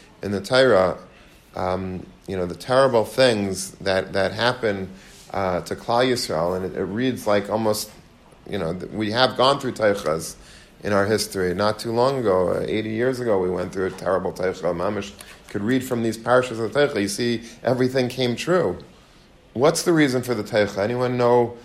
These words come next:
what the Torah says is the reason in the middle, embeds in the middle of the Teicha, the reason for the Teicha? You'd think it's because Jews were Ibn Avodah Zarah, or they're Mizana, or they did crazy, crazy,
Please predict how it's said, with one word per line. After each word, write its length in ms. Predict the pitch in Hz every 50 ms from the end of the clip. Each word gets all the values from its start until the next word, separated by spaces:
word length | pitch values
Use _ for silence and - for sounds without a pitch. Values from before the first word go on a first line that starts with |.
| - - -
what 180 | - 113 113 -
the 100 | 113 107
Torah 420 | - - - 127 127 127 127 120
says 420 | 123 - - 127 120 120 120 113
is 140 | 113 107 101
the 100 | 104 107
reason 400 | 104 104 113 123 117 107 120 117
in 140 | 107 110 113
the 60 | 110
middle, 460 | 110 113 120 123 131 127 123 110 - - -
embeds 480 | 98 107 104 101 117 - 104 117 101
in 80 | 107 104
the 60 | 107
middle 340 | 107 113 117 127 120 123 113
of 140 | 107 104 101
the 240 | 107 107 110 107 104 - - - - - -
Teicha, 500 | - 127 127 131 127 - 113 110 104 101
the 80 | 107
reason 480 | 107 104 110 123 156 175 160 135 143 117
for 140 | 98 113 107
the 80 | 98
Teicha? 520 | 95 101 104 98 98 98 - 78 73 71 73
You'd 160 | 92 101 101
think 200 | - 127 127 120
it's 100 | 110 -
because 420 | - 110 101 110 110 110 104 101 - - - - - -
Jews 320 | - 117 117 113 110 101
were 160 | 107 110 107 104
Ibn 200 | 104 101 107 104
Avodah 360 | 104 101 107 107 104 107 104
Zarah, 500 | 95 90 113 104 107 104 101 101 104 101
or 20 |
they're 220 | 104 104 104 104 101
Mizana, 680 | 107 107 104 98 98 104 107 113 110 107 104 104 104
or 40 | 104
they 140 | 101 104 104
did 280 | 104 113 107 - -
crazy, 440 | - - 113 123 120 120 113 117 113
crazy, 560 | - - 117 117 117 110 107 117 113 110 -